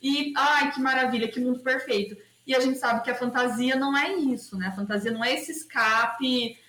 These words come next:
alienante que o mundo real não existe mais. Na verdade, a fantasia, ela tem que vir de algum lugar. Ela vem do nosso mundo e algumas coisas são perfeitas,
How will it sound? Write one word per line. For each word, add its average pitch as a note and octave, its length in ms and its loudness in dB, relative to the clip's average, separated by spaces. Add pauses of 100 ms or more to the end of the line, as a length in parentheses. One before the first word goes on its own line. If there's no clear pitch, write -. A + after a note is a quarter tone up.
(100)
alienante A#3+ 800 4
que C#4+ 160 -4
o C4 80 0
mundo B3+ 240 2
real A#3+ 220 0
não A#3 80 0
existe A3+ 400 -2
mais. G#3 220 0
Na B3 120 0
verdade, A#3+ 340 2
a - 40 -2
fantasia, A#3+ 420 0
ela B3+ 160 2
tem B3+ 200 0
que C#4+ 100 -4
vir C4 160 -2
de B3+ 60 -6
algum C4+ 160 -4
lugar. E4+ 380 0
Ela A3 200 0
vem A3 200 0
do G#3+ 80 -2
nosso G#3+ 400 -6
mundo A#3+ 420 -6 (300)
e C4+ 80 0
algumas C4 360 2
coisas B3 320 0
são A#3 140 -2
perfeitas, B3 880 -2